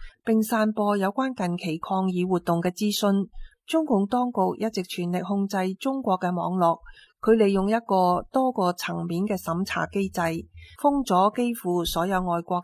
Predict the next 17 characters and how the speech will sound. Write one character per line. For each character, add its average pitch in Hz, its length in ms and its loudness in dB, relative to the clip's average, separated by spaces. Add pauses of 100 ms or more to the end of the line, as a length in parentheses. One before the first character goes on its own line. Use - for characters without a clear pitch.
新 202 120 -6
聞 170 320 -6
同 170 220 -10
社 160 220 -10
交 185 200 -2
媒 170 180 -2
體， 160 420 -6 (460)
屏 196 320 0
蔽 208 300 2
被 190 100 0
認 180 280 0
為 165 220 0
係 190 260 0
政 202 260 2
治 185 160 0
敏 175 240 2
感 170 180 -2